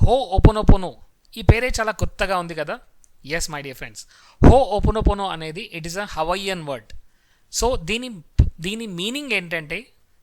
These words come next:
సరిచేయడం లేదా సమతుల్యం చేయడం. So హో ఓపనోపోనో ఫిలాసఫీ ప్రకారం మన జీవితంలో జరిగే ప్రతి సంఘటనకు మనం పూర్తి బాధ్యత, అంటే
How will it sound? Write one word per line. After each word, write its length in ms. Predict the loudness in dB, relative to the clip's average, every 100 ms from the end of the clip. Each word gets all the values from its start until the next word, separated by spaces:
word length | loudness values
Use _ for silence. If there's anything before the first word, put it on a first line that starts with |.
| -10
సరిచేయడం 760 | -2 0 0 -4 -4 -6 -10 -14 _ _
లేదా 280 | -6 -2 -2 -4 _ _
సమతుల్యం 720 | -4 0 2 0 -2 -2 -2 -2
చేయడం. 240 | -6 -6 -12 -20 -18 -18 -18 -20 _ -6
So 140 | 0
హో 300 | 0 2 4
ఓపనోపోనో 500 | 6 6 4 2 0
ఫిలాసఫీ 580 | -2 -4 -2 0 -2 2
ప్రకారం 500 | 4 4 2 -4 -6 -16 -20 _ -4
మన 120 | -4
జీవితంలో 580 | -2 -4 -4 -6 -4 -4
జరిగే 300 | -4 -4 -4
ప్రతి 320 | -4 -6 -6
సంఘటనకు 800 | -6 -6 -6 -4 -4 -6 -8 -12 _ _ _
మనం 300 | -4 -4 -4 -10 -20 _ 2
పూర్తి 340 | 2 0 0
బాధ్యత, 440 | 0 0 -2 -6
అంటే 420 | -8 -10 -12 -10